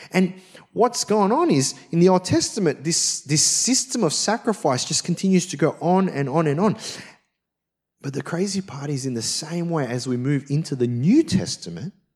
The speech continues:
into the New Testament, God provides us a perfect once-for-all sacrifice that would end up paying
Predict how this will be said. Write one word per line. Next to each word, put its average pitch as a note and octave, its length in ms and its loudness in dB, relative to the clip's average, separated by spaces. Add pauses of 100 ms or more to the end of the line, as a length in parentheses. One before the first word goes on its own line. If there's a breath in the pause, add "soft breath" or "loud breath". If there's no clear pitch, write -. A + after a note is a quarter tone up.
(420)
into C3 220 -2
the A#2 80 2
New E3 260 4
Testament, - 580 -4 (880 loud breath)
God F3+ 280 -2 (400)
provides B2 640 -6
us - 500 -6
a G#2+ 320 -10 (480)
perfect D3 840 -4 (260)
once-for-all D3 960 -4
sacrifice - 920 -14 (1300)
that C3+ 160 0
would C3+ 220 0
end D#3+ 180 0
up - 160 0
paying D#3 460 -6